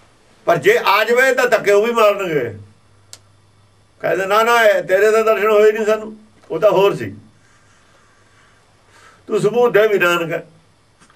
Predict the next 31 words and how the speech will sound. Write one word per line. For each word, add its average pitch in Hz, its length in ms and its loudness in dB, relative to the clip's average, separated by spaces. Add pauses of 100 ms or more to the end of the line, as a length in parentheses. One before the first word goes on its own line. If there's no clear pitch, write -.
(920)
ਨਾਨਕ 180 340 -2
ਇੱਥੇ 180 260 0
ਹੀ 170 100 2
ਸੀ, 131 280 -8 (460)
ਭਗਤ 160 260 -2
ਇੱਥੇ 160 260 0
ਹੀ 165 120 0
ਸੀ, 117 240 -6 (1600)
ਦਸਮ 160 300 -2
ਪਾਤਸ਼ਾਹ 180 320 2
ਇੱਥੇ 160 220 -2
ਹੀ 170 60 4
ਰਹੇ 131 220 0
ਨੇ। 107 200 -6 (320)
ਕਿਸੇ 156 220 -2
ਨੇ 202 100 0
ਘਾਸ 180 240 0
ਨਹੀਂ 160 200 -2
ਘੇਰੀ, 165 220 2
ਐਵੇਂ 165 200 -2
ਬਕਵਾਸ 143 380 -2
ਕਰਦੇ 127 260 -4
ਨੇ 117 140 -6
ਸਾਰੇ। 104 300 -6 (1700)
ਗੁਰਬਾਣੀ 170 420 2
ਨੂੰ 208 220 0
ਗ-, 190 440 -4 (160)
ਗੁਰਬਾਣੀ 156 440 0
ਸਭ 147 180 -2
ਕੁਛ 247 200 0
ਹੈ। - 200 -4